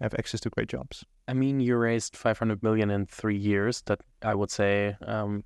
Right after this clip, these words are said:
Speaker 2: slogan was growth at all costs, and, uh, twenty X-ing a company is definitely a part of that. Then it changed to efficient growth, um, the motto of,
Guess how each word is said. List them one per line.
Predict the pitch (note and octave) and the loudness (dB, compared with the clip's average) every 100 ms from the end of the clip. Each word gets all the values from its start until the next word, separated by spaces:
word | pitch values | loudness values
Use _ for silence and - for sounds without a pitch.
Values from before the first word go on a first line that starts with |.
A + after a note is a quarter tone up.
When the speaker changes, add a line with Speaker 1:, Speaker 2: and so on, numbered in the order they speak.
| - | -12
Speaker 2:
slogan | - - A2+ G#2+ G2+ | -10 2 4 4 2
was | G2+ G#2 G2+ | 4 2 2
growth | - - G#2+ - | 0 2 2 2
at | G2+ | -2
all | G2+ G2 | 0 0
costs, | - A2+ - - | 0 0 0 -4
and, | G2 F#2+ - | -4 -4 -4
uh, | G2+ G2 G2 G2 | -2 -2 -4 -6
twenty | - G2 - | -4 -2 0
X-ing | G2 - G2+ | -4 -2 -2
a | F#2+ | 0
company | G2 F#2+ G2+ G#2 | -2 -2 0 0
is | F#2+ | -2
definitely | - F2+ F#2 F2+ F2 | -4 -4 -2 -2 -2
a | |
part | E2+ F#2+ G2 | -2 -2 -2
of | - | -2
that. | A2 B2 - - _ _ _ _ _ | -2 -2 -12 -20 _ _ _ _ _
Then | - G2+ | 0 2
it | G#2 - | 2 0
changed | A#2 A#2+ - | 0 0 0
to | - | -2
efficient | - A2+ - B2 | -2 -4 0 0
growth, | - B2 C3+ - - _ - | 0 -2 -4 -10 -20 _ -6
um, | G#2+ G#2+ G#2+ G#2+ G#2+ G#2+ | -2 0 0 0 0 0
the | A2 | 0
motto | A2 G#2+ A#2 A2+ | 0 0 0 0
of, | A2 A2 - | 0 -2 -4